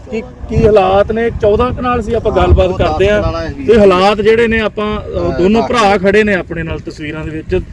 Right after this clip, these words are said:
Speaker 1: ਤੇ ਉਹਨਾਂ ਦੇ ਤੁਸੀਂ ਹਾਲਾਤ ਵੇਖ ਸਕਦੇ ਹੋ ਕਿ ਮਨ ਵੀ ਜਿਹੜਾ ਦੁਖੀ ਆ।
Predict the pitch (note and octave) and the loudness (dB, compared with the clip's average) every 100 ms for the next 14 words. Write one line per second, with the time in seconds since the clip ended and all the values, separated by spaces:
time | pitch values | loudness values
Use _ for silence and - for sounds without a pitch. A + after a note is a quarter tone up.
0 | - - - F#3 G3 G3+ F#3+ G3 G3 F3+ | -14 -8 2 2 4 2 2 0 2 2
1 | D#3+ D#3 D#3+ F3 F3 D#3+ F3 E3+ F3 F3+ | 0 0 -2 2 0 0 -2 0 0 0
2 | F#3 D#3 D#3 F3+ F#3+ F3+ F3+ D#3+ D#3 E3+ | 0 0 0 -2 0 2 0 -4 -4 -4
3 | A#2+ | -4